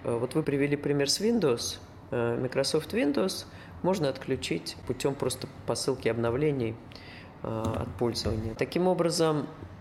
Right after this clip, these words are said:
иметь зависимую инфраструктуру от, э, стран-поставщиков, являющимися инициаторами санкций, весьма опасно. Э, значит, теперь что, что можно в этой ситуации сделать? А, вот вопрос, э, можем ли мы покупать через третьи руки?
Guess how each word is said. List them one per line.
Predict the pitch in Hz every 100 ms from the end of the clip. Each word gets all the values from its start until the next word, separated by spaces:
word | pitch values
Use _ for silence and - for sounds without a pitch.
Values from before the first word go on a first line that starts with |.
| - - - - - -
иметь | 160 170 156 - - - -
зависимую | 131 147 156 156 - 120 120 117 120
инфраструктуру | 123 - 131 143 143 - 135 123 110 -
от, | 127 127 - - - -
э, | - 117 - 120 117 -
стран-поставщиков, | - - 139 123 120 - - - - - 90 - - - - - - -
являющимися | 123 127 123 113 120 113 - 117
инициаторами | 117 - 127 - 135
санкций, | 147 240 302 - 139
весьма | 127 - 185
опасно. | - - 107 - - -
Э, | - 131 120
значит, | 143 151 143
теперь | - 226
что, | 226 - 180 -
что | - 175
можно | 175 151 143
в | 135
этой | 135 127 - -
ситуации | 127 - 131 - 123
сделать? | 117 - - - - - - - -
А, | - 117 117
вот | 123 165 151
вопрос, | 147 175 175 - -
э, | - 131 127
можем | 165 175 160
ли | 143
мы | 151
покупать | 151 - 143 147 143
через | 135 123
третьи | 135 131 -
руки? | 120 - -